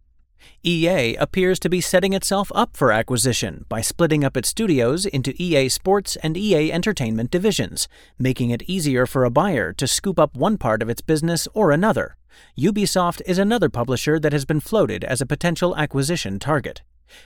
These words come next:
Disney has a long history with games, stretching back to the days of Disney Interactive Studios, which was responsible for releases including Disney Infinity and Epic Mickey.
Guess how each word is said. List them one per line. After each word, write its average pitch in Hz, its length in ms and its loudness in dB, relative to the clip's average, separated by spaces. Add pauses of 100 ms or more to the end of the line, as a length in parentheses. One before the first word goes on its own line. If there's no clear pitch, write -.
(160)
Disney 254 320 0
has 165 260 -2
a 117 60 2
long 131 340 2
history 117 480 -2
with 101 180 -6
games, 101 480 -2
stretching 170 440 0
back 185 200 0
to 226 100 -6
the 208 100 0
days 120 280 2
of 120 160 -2
Disney 165 320 0
Interactive 120 460 -2
Studios, 123 640 -2 (280)
which 123 200 -2
was 120 140 0
responsible 127 600 0
for 151 160 0
releases 170 560 0
including 160 600 0
Disney 123 340 0
Infinity 196 580 -2
and 180 260 0
Epic 160 280 0
Mickey. 180 400 -2